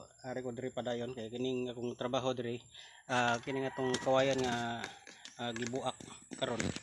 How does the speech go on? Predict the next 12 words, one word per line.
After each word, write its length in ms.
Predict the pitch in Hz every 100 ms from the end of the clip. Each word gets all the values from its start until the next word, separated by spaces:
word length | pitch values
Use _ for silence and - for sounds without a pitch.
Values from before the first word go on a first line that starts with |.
| - - - - - -
ah, 640 | 131 127 127 123 117 113
para 240 | - 127 127
ni 80 | 123
siya 160 | 123
sa 140 | 123 117 113 113 110
coral. 240 | 120 131 127 - - - - - -
So, 80 | 127
usa 240 | - 135
ni 80 | 127
siya 160 | 131
sa 80 | 131
mga 400 | 123 123 117 113